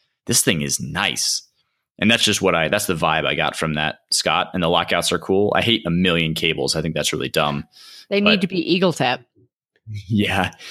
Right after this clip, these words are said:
Speaker 1: If it had, uh, a wireless dropper and then wireless shifting and wireless lockouts, then there'd be, like, one cable on the bike and it'd be great. But it doesn't have that. It has, like, seventeen cables,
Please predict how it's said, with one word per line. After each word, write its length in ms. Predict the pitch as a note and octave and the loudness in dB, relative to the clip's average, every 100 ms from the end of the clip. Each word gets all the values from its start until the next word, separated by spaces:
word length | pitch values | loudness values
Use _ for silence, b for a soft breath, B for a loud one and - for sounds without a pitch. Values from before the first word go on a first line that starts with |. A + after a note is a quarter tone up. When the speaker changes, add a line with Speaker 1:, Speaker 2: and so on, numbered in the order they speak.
| B - | B -2
Speaker 1:
If 160 | G#2 | 2
it 120 | A#2 | 2
had, 380 | A2 A2 G2+ F2 | 4 4 4 4
uh, 320 | F#2 F2 E2 D#2+ | 4 4 2 0
a 100 | F2 | 0
wireless 420 | F#2 F#2+ F2+ - | 2 4 2 0
dropper 520 | F#2 D#2+ F#2 F2+ F#2+ | 0 0 0 -2 -4
and 180 | F#2 E2+ | -4 -2
then 300 | E2+ E2+ E2 | 0 -2 -4
wireless 380 | E2 F2+ F2 E2 | 0 2 2 2
shifting 520 | - F2+ - F#2+ F#2 | 0 0 0 0 -2
and 800 | - F2 E2 D#2+ D#2+ D#2 D#2 D#2+ - | -2 0 0 0 -2 -2 -4 -4 -4
wireless 640 | E2 E2+ E2 E2 D#2+ - | 0 2 4 4 2 2
lockouts, 560 | E2 D#2+ A2 A#2 - - | 0 2 2 2 0 0
then 260 | F#2 D#2+ | 0 0
there'd 180 | D#2 D#2+ | 2 0
be, 120 | D#2+ | 2
like, 160 | D#2 C#2+ | 0 0
one 160 | D2 C#2+ | -2 -2
cable 260 | D2+ C#2+ | -2 -2
on 80 | D2 | -4
the 80 | C#2 | -2
bike 200 | D2 C#2+ | -4 -2
and 100 | C#2 | -6
it'd 40 | |
be 120 | C2+ | -6
great. 340 | C2+ D2+ F2+ - b b b b b b _ _ | -4 -2 -2 -6 b b b b b b _ _
But 240 | - D#2 D3+ - _ _ _ _ - | 0 2 2 -4 _ _ _ _ -6
it 80 | |
doesn't 280 | E3 E2 G2 | -2 0 2
have 180 | G2+ G2+ | 2 2
that. 180 | A2 F#2+ | 2 2
It 80 | D#2+ | 0
has, 180 | D#2 | 0
like, 140 | D2+ C#2+ | 0 0
seventeen 480 | - E2+ E2 F2+ F2+ | 0 2 0 -2 -2
cables, 560 | G2 G#2 B2+ - - | 0 0 0 -2 -6